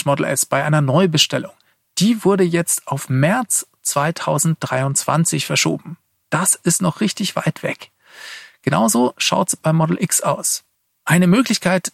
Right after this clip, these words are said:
die Fahrzeuge vorher zu bekommen, gibt's in den U S A nur,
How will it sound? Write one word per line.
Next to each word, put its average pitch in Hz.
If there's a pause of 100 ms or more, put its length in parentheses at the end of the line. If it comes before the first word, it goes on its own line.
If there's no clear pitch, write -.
(100)
die 143
Fahrzeuge 139
vorher 220
zu 151
bekommen, 147 (260)
gibt's -
in 185
den 190
U 170
S 160
A 139
nur, 202